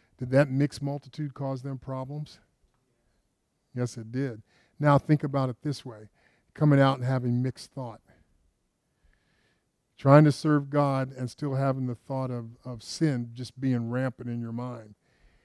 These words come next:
And God knows that we can't do it that way. You know, we don't even feel good when we try to do it that way, do we? What has to happen is there has to be a clear separation.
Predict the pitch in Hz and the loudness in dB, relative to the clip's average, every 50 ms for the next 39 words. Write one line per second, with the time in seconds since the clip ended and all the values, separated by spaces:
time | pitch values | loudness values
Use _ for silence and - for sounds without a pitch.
0 | _ _ 151 143 135 131 143 143 175 214 180 135 123 131 170 180 139 131 120 120 | _ _ -2 -2 2 4 4 4 6 4 2 2 2 2 2 2 2 -2 -6 -8
1 | 123 120 - - 139 127 117 113 110 127 147 147 120 - - 113 104 - - 113 | -10 -12 -8 -4 -4 -4 -4 -4 -4 -4 -4 -4 -4 -6 -10 -14 -14 -14 -14 -14
2 | 110 120 139 147 _ _ _ _ - 135 135 131 139 175 233 247 190 151 131 120 | -14 -12 -14 -16 _ _ _ _ -4 -2 0 2 6 6 8 8 6 4 2 0
3 | 123 - - 135 127 120 117 123 127 117 120 120 117 113 - - 127 117 113 113 | -4 -2 0 2 2 2 0 -2 -4 -2 -2 -2 -2 -4 -6 -8 -8 -6 -8 -8
4 | 110 113 120 113 107 - - 110 110 110 110 110 107 113 123 160 156 123 107 101 | -8 -10 -10 -10 -10 -12 -14 -14 -12 -14 -16 -14 -10 0 2 4 4 4 2 -2
5 | 98 _ _ _ _ _ _ _ _ _ _ - 139 139 135 147 - 147 165 165 | -10 _ _ _ _ _ _ _ _ _ _ 4 6 8 8 8 8 6 6 8
6 | 160 143 - 131 117 127 156 180 190 - 147 143 135 139 139 131 147 160 139 - | 8 6 6 6 6 6 4 4 2 0 -2 -4 0 2 2 2 2 2 0 -2
7 | 151 143 160 156 135 123 - - - - - 190 202 214 214 196 165 151 151 165 | -4 -2 0 0 0 0 -2 -8 -14 -12 -6 -2 0 2 4 6 4 4 4 0
8 | 165 151 - - - 156 139 - 156 156 160 180 190 175 - - 117 101 104 | -4 -6 -8 -6 -6 -6 -6 -4 -4 -4 -2 -2 -2 -2 -4 -10 -20 -20 -20